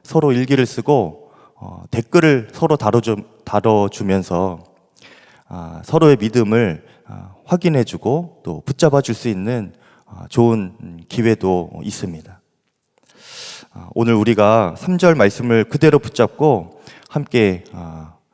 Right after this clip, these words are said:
기도했으면 좋겠습니다. "아무도 이 여러 환란 중에 흔들리지 않게 하려 함이라." 아, 이 말씀을 붙잡고 기도할 때 하나님께서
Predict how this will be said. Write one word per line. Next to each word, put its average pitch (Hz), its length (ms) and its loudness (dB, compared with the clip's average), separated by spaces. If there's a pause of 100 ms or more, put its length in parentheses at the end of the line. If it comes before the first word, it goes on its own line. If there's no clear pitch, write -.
(240)
기도했으면 123 520 2
좋겠습니다. 82 680 -8 (640)
"아무도 117 640 2
이 139 240 0
여러 110 300 6
환란 165 340 4
중에 113 460 0 (240)
흔들리지 180 640 0
않게 104 300 -2
하려 117 280 2
함이라." 92 540 0 (240)
아, 90 240 -20 (640)
이 104 80 -8
말씀을 101 320 0
붙잡고 107 340 -4
기도할 101 340 0
때 117 420 -2 (300)
하나님께서 131 880 2